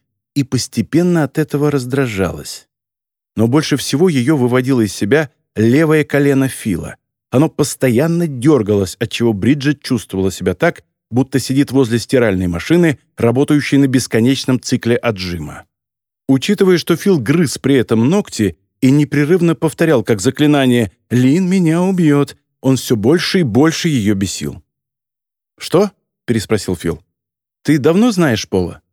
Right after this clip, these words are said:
«Целую вечность. Мы жили вместе в домах, когда были маленькими». «В домах?» Лишь произнеся это вслух, Бриджит сообразила, что, возможно, допустила невероятную бестактность.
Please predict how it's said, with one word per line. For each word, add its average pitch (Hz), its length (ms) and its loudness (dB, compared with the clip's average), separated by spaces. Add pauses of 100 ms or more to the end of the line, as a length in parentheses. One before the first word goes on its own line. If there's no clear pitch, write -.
(480)
«Целую 156 300 2
вечность. 117 560 -2 (460)
Мы 127 120 2
жили 170 200 2
вместе 165 320 0
в 139 60 0
домах, 170 320 2
когда 117 240 0
были 117 180 0
маленькими». 101 640 -4 (600)
«В 87 100 -16
домах?» 95 500 -4 (760)
Лишь 143 280 0
произнеся 127 560 0
это 131 260 -2
вслух, 120 380 -4
Бриджит 95 480 -2
сообразила, 101 680 0 (240)
что, - 220 0
возможно, 143 420 2
допустила 131 500 0
невероятную 123 800 2
бестактность. - 840 -8